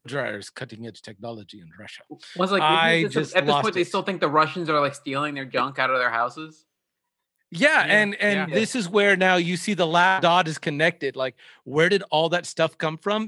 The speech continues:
Speaker 1: It's all in this warehouse because the helpers, Santa's little helpers, have been stealing them to, like,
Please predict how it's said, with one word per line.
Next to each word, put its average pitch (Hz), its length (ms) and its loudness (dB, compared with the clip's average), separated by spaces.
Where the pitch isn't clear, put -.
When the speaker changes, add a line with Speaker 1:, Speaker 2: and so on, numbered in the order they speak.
Speaker 1:
It's 147 260 -10
all 170 260 2
in 180 140 0
this 151 180 -6
warehouse 156 480 0
because 139 300 -10
the 139 100 -4
helpers, 127 680 -4
Santa's 160 500 -4
little 160 220 0
helpers, 143 580 -2
have 156 240 -2
been 147 140 -6
stealing 214 600 -8
them 123 380 -8
to, 185 160 -2
like, 160 240 0